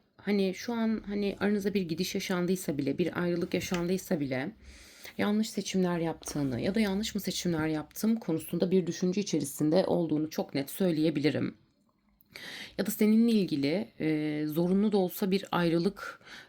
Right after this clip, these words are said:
gerçekleştirse bile bu konuda yanlış seçimler yapmak istemediğini görüyorum.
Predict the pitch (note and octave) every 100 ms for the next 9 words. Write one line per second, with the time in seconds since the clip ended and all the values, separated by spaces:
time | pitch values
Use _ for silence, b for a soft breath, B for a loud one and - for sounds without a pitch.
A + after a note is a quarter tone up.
0 | - D#3+ D#3 F3 - D3 - - D#3+ -
1 | - D3+ C#3 F3 - - G#3 A#3+ A#3 D#3
2 | D3+ G3 G3+ F#3 - E3+ D#3+ D#3 E3+ E3+
3 | - - D3+ B2+ C3 C3 C#3+ D#3 D3 C#3+
4 | D3+